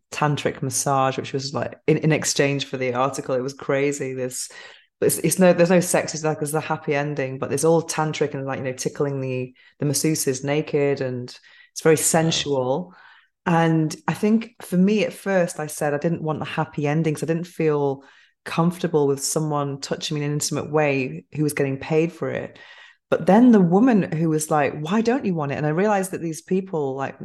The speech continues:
Speaker 1: there's a whole, it's very nuanced sex work. There's some people who might be exploited, but other people who really do have this gift, and they're like psychologists almost, you know, they know how to
Speaker 2: Yeah.
Speaker 1: read people and make people feel very comfortable. And, um, this girl was like, "Why not? You have to enjoy the whole thing." And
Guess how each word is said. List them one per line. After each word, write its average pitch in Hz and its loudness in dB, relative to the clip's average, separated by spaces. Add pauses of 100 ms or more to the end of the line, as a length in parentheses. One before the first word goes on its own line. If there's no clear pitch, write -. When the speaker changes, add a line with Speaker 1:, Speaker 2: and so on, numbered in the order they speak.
Speaker 1:
there's 160 2
a 175 6
whole, 175 2 (460)
it's - -12
very 190 6
nuanced 170 2 (100)
sex - -2
work. 131 0
There's 135 -2
some 165 0
people 170 -2
who 139 -2
might 139 -4
be 147 0
exploited, - -4
but - -4
other 156 -2
people 151 -4
who 143 -4
really 147 2
do 143 -2
have 143 -6
this 135 -4
gift, 147 -2
and 147 -6
they're 135 -4
like 127 -6
psychologists 160 -2
almost, 185 0
you 180 -4
know, 165 -2
they 160 0
know 151 -2
how 147 0
to 143 -8
Speaker 2:
Yeah. 143 -8
Speaker 1:
read 156 -6
people 160 -4
and 139 -4
make 135 -8
people 139 -4
feel 139 0 (600)
very 139 4
comfortable. 156 0
And, 143 -6
um, 135 -2
this 180 0
girl 170 -2
was 180 -6
like, 180 -8
"Why 196 -6
not? 214 0
You 180 0
have 208 -6
to 220 -2
enjoy 156 -2
the 151 -4
whole 151 -4
thing." 180 -2
And 135 -8